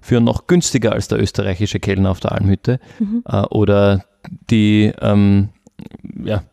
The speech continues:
Speaker 1: oder der Pfleger, die Pflegerin, ähm, aus, aus Österreich. Das heißt, ich, ähm, mache das System anfällig für ein gewisses Lohndumping, ähm, weil als betriebswirtschaftlich denkender Betrieb es ja immer noch, äh, bedingungsloses Grundeinkommen oder nicht,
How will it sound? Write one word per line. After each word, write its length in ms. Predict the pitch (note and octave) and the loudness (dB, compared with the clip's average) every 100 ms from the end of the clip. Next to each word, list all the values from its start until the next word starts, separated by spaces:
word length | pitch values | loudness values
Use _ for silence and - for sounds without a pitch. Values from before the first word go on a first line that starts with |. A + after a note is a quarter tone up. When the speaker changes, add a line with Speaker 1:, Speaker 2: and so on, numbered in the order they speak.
| - | -16
Speaker 1:
oder 280 | - G2 | -6 -4
der 260 | - - - | -4 -4 -6
Pfleger, 280 | - G#2 G2+ | 0 0 2
die 100 | F#2+ | 0
Pflegerin, 520 | - G2+ G2+ G2 G2 - - - _ _ - | -2 0 2 4 2 0 -12 -20 _ _ -4
ähm, 340 | A2 F#2+ G2 - | 0 2 2 2
aus, 300 | A2 G#2+ - | -2 -2 -6
aus 160 | G2 | -4
Österreich. 500 | A2+ G#2 G#2 G2 G#2 | -2 -2 -4 -4 -8
Das 140 | - G2+ | -4 0
heißt, 180 | G#2+ | 0
ich, 140 | A2 - _ - - - | -2 -10 _ -20 -18 -6
ähm, 340 | G#2+ - - - - - - - _ _ _ _ _ _ | -4 -4 -10 -18 -20 -20 -20 -20 _ _ _ _ _ _
mache 640 | G3 G3 A#2 A2+ A#2+ B2 C#3+ | -18 -6 -4 0 0 0 0
das 160 | C3 | 0
System 380 | C3 - B2+ B2 | -2 0 0 2
anfällig 560 | G#2+ C3+ - B2+ A#2 - | 2 2 2 0 0 0
für 100 | B2 | 0
ein 80 | |
gewisses 340 | A#2 A2 - A2 | 2 0 -2 0
Lohndumping, 840 | G#2+ A#2 B2 - C3 D#3 G3 G3 - | 2 2 2 0 0 2 2 0 -2
ähm, 200 | B2+ A#2 | -2 0
weil 240 | A2 A2 A#2 | 2 0 0
als 420 | A2+ G#2+ - - - | -2 -4 -8 -12 -10
betriebswirtschaftlich 800 | - A#2 C3 B2 B2+ - A#2 B2 | -6 0 0 0 -4 -4 -4 -2
denkender 340 | A#2 A2+ A2+ | 0 0 0
Betrieb 440 | A2 A2 A2+ D#3 - - _ - | 0 0 0 0 -6 -20 _ -4
es 100 | A2+ | 0
ja 80 | B2 | 4
immer 220 | F3+ E3 | 4 4
noch, 180 | A2 - - - | 0 -4 -10 -12
äh, 120 | G#2+ - - - - C#3 - - | -14 -14 -16 -16 -16 -18 -20 -16
bedingungsloses 480 | G#2+ B2+ B2+ C3 A2+ | -4 0 2 2 2
Grundeinkommen 500 | B2 C3 B2 B2 A#2 | 2 2 2 2 2
oder 80 | A2+ | 2
nicht, 320 | D#3 - | 0 -4